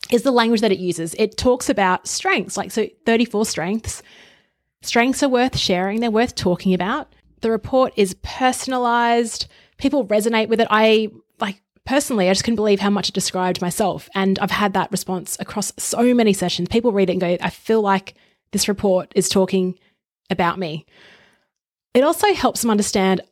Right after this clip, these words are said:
other people's perspectives and not through a lens of it being a weakness. We're not compelled to talk about our weaknesses as much, are we?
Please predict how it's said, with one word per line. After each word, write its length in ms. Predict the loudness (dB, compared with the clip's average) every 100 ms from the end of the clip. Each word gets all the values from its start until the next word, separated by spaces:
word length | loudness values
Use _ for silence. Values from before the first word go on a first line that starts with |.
| -4
other 240 | 0 0
people's 400 | 0 -2 -2 -2
perspectives 800 | -2 -4 -6 -6 -6 -6 -10 -10 -12 -4
and 260 | 0 2 0
not 280 | -2 -4
through 220 | -6 0 2
a 20 |
lens 300 | 4 4 4
of 240 | 2 0
it 120 | 0
being 220 | 2 0 -2
a 60 |
weakness. 760 | -2 0 0 -4 -6 -8 -8 -10 _ _ _ _ _ _ _
We're 100 | 0
not 220 | 0 -2
compelled 320 | -4 0 0
to 60 | 0
talk 220 | -2 -2
about 180 | 0 0
our 100 | 2
weaknesses 400 | 0 0 -4 -6
as 100 | -8
much, 200 | -10 -8
are 140 | -8
we? 200 | -10 -16